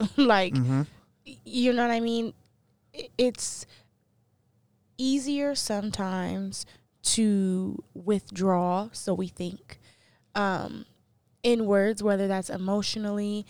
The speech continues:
Speaker 1: whether that's, um, physically, than it is to, to try to add that as part of our comeback. Come back to the surface. Come back to,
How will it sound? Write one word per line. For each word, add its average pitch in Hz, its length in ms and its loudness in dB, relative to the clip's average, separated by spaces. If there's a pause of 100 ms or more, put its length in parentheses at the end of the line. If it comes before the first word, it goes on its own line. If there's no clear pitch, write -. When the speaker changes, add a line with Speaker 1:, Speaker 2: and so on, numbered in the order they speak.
(260)
Speaker 1:
whether 190 360 0
that's, - 680 -4 (380)
um, 175 320 -8
physically, 226 800 0 (540)
than 202 880 0 (500)
it 240 300 2
is 208 680 2 (160)
to, 190 760 -6 (1120)
to 220 120 -4
try 214 460 0
to - 260 -4
add 196 220 0
that 190 180 -4
as 175 120 -8
part 185 260 -6
of 175 100 -8
our 175 100 -8
comeback. - 480 -8
Come 202 180 -4
back 202 180 -4
to 202 100 -8
the 170 80 -10
surface. - 380 -6
Come 208 240 -8
back 214 260 -2 (120)
to, 190 420 -8